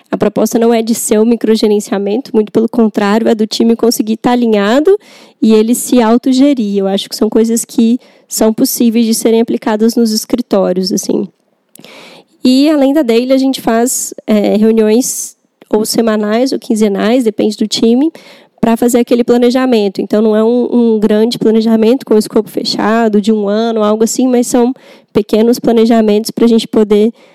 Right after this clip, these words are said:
é, tá bem alinhado com quais são as prioridades da companhia.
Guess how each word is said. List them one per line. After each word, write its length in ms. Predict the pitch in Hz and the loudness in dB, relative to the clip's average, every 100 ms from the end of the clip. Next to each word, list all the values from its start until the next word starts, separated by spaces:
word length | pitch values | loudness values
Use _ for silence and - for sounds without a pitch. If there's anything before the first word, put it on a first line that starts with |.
| _ _ | _ _
é, 480 | 214 208 202 202 202 | 0 0 0 0 -2
tá 200 | - 208 | 0 -2
bem 260 | 190 202 220 | 2 2 2
alinhado 380 | 233 220 208 - | 0 0 0 0
com 160 | 269 | -2
quais 220 | 226 226 | 0 -2
são 100 | - | 0
as 80 | 220 | 0
prioridades 560 | - 220 220 220 208 208 | 0 0 0 -2 -4 -2
da 120 | 214 | -2
companhia. 600 | - 226 240 247 202 | -2 -2 0 0 -4